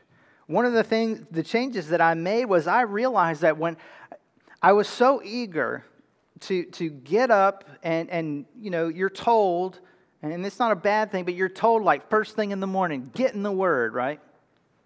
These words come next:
Get in God's Word first thing in the morning. Be first thing in the morning. And that's what I would do, eh, eh, you know, most of the time. But, but then I started to realize, first thing in the morning,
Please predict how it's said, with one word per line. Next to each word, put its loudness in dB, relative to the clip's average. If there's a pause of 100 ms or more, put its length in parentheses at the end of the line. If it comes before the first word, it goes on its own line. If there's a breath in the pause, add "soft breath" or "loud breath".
(160)
Get -8
in -16
God's -6
Word -2
first -6
thing -6
in -8
the -6
morning. -6
Be -4
first -6
thing -6
in -6
the -6
morning. -4 (460 soft breath)
And -2
that's 0
what 2
I 4
would 0
do, -2
eh, -4
eh, -14 (100)
you -6
know, -2
most -6
of -20
the -4
time. -4
But, -8
but -6
then -2
I -2
started -4
to -2
realize, 0 (400 soft breath)
first 0
thing -2
in -2
the 0
morning, 0